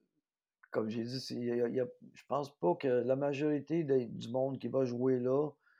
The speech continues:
euh, sont tous contents, puis, euh, sont bien de retourner. Le problème, c'est qu'il y a pas l'argent qu'il y avait à, euh, à un moment donné, euh, puis ça devient un peu,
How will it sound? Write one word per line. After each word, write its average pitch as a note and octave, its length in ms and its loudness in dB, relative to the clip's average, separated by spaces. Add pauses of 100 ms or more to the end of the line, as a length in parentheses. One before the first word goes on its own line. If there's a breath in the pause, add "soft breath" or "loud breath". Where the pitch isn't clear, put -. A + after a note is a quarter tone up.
(680 soft breath)
euh, G#2+ 300 -4
sont A2 320 -4
tous C#3+ 220 -4
contents, A#2+ 580 -2
puis, A#2+ 240 -6
euh, G#2+ 1000 -2
sont A#2 240 -4
bien A#2+ 240 -2
de A#2 560 -4
retourner. B2 380 -2
Le A2+ 120 0
problème, C3 400 0
c'est B2 180 -4
qu'il A2 420 -2
y A2+ 60 -2
a A2+ 60 -2
pas B2+ 200 2
l'argent A#2+ 720 0
qu'il A2+ 120 -8
y - 20 0
avait A#2 340 0
à, A#2 180 -2 (180)
euh, G#2+ 300 -6
à - 60 -8
un G#2+ 60 -6
moment A2+ 320 -6
donné, A2+ 540 -6
euh, G2+ 80 -4 (1200 soft breath)
puis - 80 -12
ça A2 140 -4
devient A#2+ 640 -2
un A2+ 200 -6 (140)
peu, C3 460 0